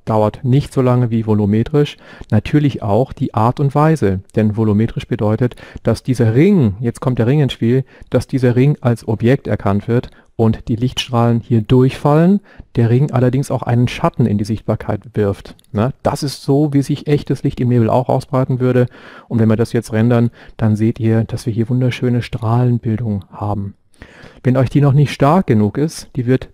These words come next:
dann natürlich verstärkt, wenn die Helligkeit hier, wo das Licht zu sehen ist, stärker wird. Und das wiederum wird der Fall sein,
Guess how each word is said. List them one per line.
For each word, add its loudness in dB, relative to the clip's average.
dann 0
natürlich -2
verstärkt, -2
wenn 2
die -2
Helligkeit 0
hier, 0
wo -2
das -8
Licht -8
zu -10
sehen 0
ist, -6
stärker -2
wird. -2
Und -2
das -4
wiederum 0
wird -2
der -2
Fall 0
sein, 0